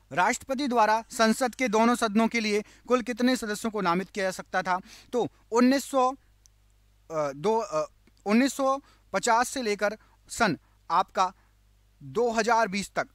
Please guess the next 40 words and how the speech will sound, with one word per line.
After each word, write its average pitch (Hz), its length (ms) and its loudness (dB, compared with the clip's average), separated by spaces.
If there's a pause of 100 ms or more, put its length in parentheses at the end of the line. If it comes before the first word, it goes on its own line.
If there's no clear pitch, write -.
(340)
टोटल 240 380 0
जो 220 120 -2
है 196 220 -2
आपके 165 360 -4
चौदह 208 360 0
सदस्य, 165 340 -6
बारह 180 440 4
plus 220 320 -2
दो, 156 200 -8 (400)
दो 208 160 0
लोकसभा 214 400 0
और 262 200 4
बारह 185 220 2
राज्यसभा, 156 440 -2
टोटल 180 240 -6
आपके 202 240 -2
चौदह 185 240 -4
सदस्यों 170 340 -6
को 247 220 0 (260)
राष्ट्रपति 220 520 0
के 240 80 -2
द्वारा 208 360 2 (220)
नामित 190 420 2
किया 190 260 0
जाता 156 260 0
था। 196 160 2
ऑप्शन 165 380 -4
नंबर 151 200 -2
ए। 110 180 -12 (560)
भारत 208 300 4
के 285 120 2
राष्ट्रपति 247 420 2
को 247 120 0
यह 226 120 4
अधिकार 214 380 2
प्राप्त 180 400 0
नहीं 165 400 2
है 190 140 -6
कि 190 180 -6
वह, 160 240 -2